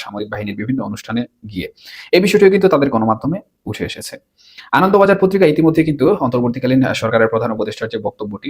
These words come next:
অর্থাৎ, আহ, যুদ্ধাবস্থা রয়েছে, যুদ্ধ প্রস্তুতি থাকতে হবে, এই বিষয়টি কিন্তু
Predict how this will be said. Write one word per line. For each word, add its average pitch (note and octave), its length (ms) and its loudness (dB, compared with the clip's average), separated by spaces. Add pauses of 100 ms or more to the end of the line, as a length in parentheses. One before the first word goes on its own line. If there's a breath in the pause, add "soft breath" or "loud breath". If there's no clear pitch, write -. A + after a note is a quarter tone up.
অর্থাৎ, G#2+ 320 -8
আহ, E2+ 60 -4 (240)
যুদ্ধাবস্থা A#2+ 460 0
রয়েছে, A#2 320 -2
যুদ্ধ A2+ 160 -8 (120)
প্রস্তুতি B2 360 -8 (180)
থাকতে - 240 -8
হবে, A2 120 2 (120)
এই A#2+ 120 0
বিষয়টি A2 320 -2
কিন্তু A2+ 140 -6